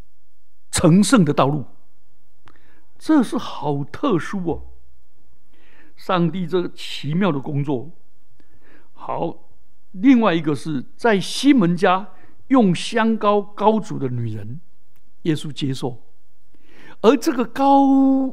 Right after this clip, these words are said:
膏抹主的时候，引起法利赛人的不悦。他说：“你知道那个人的底细吗？这种事，知道这种底细的人，你怎么也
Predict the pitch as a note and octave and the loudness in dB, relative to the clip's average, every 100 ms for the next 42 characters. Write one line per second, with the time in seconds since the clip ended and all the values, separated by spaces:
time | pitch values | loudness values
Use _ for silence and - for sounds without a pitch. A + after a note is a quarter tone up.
0 | - - B3+ C4+ G3 D#3+ - D3 D3 D3 | -2 6 8 8 6 2 -2 -2 -2 -2
1 | D#3 D#3 E3+ D#3 - F3+ F#3+ G3 - C#3+ | -4 0 0 0 -4 -2 -2 -2 -4 -6
2 | - - - A2 G#2 E3 D3+ G#3 D3 C3 | -8 -10 -4 -2 -2 -2 -2 0 0 -2
3 | C3+ - C3 D3+ F#3+ A#2+ - - - - | -6 -4 2 4 4 2 -6 -10 -10 -10
4 | - - - F#3 A3+ A#3 - A#3+ G3+ C3 | -10 -8 -4 -2 -2 -4 0 6 6 6
5 | A2 G#3 G#3+ F#3 F#3+ G3+ D#3 C3 C3 D#3 | -2 0 4 4 4 2 0 -2 -2 -2
6 | - E3 A2+ G2+ - D4 F#3+ G3+ G#3 - | -2 -4 -4 -4 2 4 6 2 -2 -8
7 | - - - - - - - - - G4+ | -10 -10 -10 -10 -10 -10 -10 -10 4 8
8 | F#4 G3 F3+ - - - - - - D#4 | 8 8 6 4 -4 -6 -10 -8 0 2
9 | D4+ B3 E3+ G#3 D#3 - C4 E3+ F#3 F3+ | 4 4 4 2 0 2 2 2 2 0
10 | F3 F3+ E3+ | 2 2 0